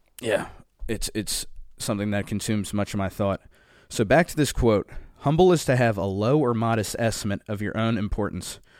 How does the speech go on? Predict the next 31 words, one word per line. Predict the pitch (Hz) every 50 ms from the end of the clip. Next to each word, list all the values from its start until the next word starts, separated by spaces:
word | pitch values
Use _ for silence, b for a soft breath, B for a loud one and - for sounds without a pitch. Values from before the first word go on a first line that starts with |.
| b b b
Should | - - - 117 90
one | 98 120 143 156 147
recognize | 120 120 117 117 - 113 - 110 107 107 107 107 98 - -
their | 104 98 95
worth | 92 92 104 110 104 98 - - - - - - _ - -
is | 92 87
that." | 98 98 98 95 87 - _ _ _ _ _ _ _ _ _ _ _ _ -
And | - 98 110
it |
really | 143 202 262 247
fucked | - - 160 151 -
with | 135 -
my | 117 104
head | 110 143 131 92 85 - _
because, | - 104 - - 127 110 107 101 - - - b b b b b b b b b b b b b b - - _ _ _ _ _ -
uh, | 101 107 104 104 98 95 90 - _ _ _ _ _
up | - 123 - -
until | 170 160 - 165 170
that | 151 143 123 98
moment, | 113 147 175 160 120 110 - _ - _ -
which | 113 - -
I | 127
wanna | 131 131 120
say | - - 127 127
was, | 110 110 -
like, | 107 101 98
last | 98 101 110 113 104 - - -
Thursday, | - 107 113 110 107 - - 90 85 85 - - - 87 - _ -
last | - 92 101 107 113 117 - -
Thursday | - 113 113 110 101 107
night, | 104 101 107 104 104